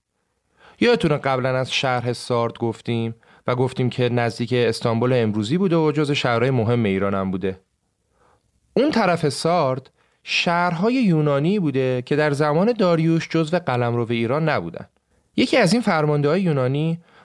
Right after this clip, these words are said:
پا می‌شه شورش می‌کنه، چند تا شهر هم می‌گیره و آخر سر هم حمله می‌کنه به سارد و شهر رو به آتیش می‌کشه. داریوش هم بلافاصله لشکر می‌کشه اونجا و به راحتی سپاه یونانی‌ها رو شکست می‌ده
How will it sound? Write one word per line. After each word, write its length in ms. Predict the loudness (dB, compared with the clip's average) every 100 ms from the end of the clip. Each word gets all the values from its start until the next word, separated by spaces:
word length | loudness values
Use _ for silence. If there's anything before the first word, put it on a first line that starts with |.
| -2
پا 120 | 0
می‌شه 220 | 2 0
شورش 460 | 0 2 2 2 0
می‌کنه، 500 | 0 0 0 -2 -6 -18 -8
چند 300 | 0 2 2
تا 100 | 2
شهر 360 | 2 2 2 2
هم 120 | 2
می‌گیره 540 | 2 2 2 0 -2 -6 _ _
و 120 | -2
آخر 320 | 0 0 0 -2
سر 240 | 0 -2
هم 120 | -2
حمله 360 | 0 0 2 0
می‌کنه 320 | 0 0 0
به 80 | -2
سارد 560 | -2 -2 0 -2 -6 _ _ _ _ -2
و 120 | 0
شهر 380 | 2 2 2 2
رو 120 | 0
به 100 | 2
آتیش 460 | 0 0 -2 -4
می‌کشه. 420 | -6 -6 -10 -12 -16 _ _ _ _ _ _ _ _
داریوش 360 | 0 4 4 4
هم 260 | 2 0
بلافاصله 640 | 0 2 2 0 0 0 0
لشکر 480 | 0 0 0 0 0
می‌کشه 360 | 0 -2 -2
اونجا 460 | 0 0 0 0 0
و 40 |
به 180 | 0 0
راحتی 580 | 2 0 0 -2 -2 -6
سپاه 440 | -2 -2 0 0
یونانی‌ها 480 | 2 2 0 0 0
رو 80 | -2
شکست 500 | -2 -2 -2 -2 -4
می‌ده 360 | -2 -2 -2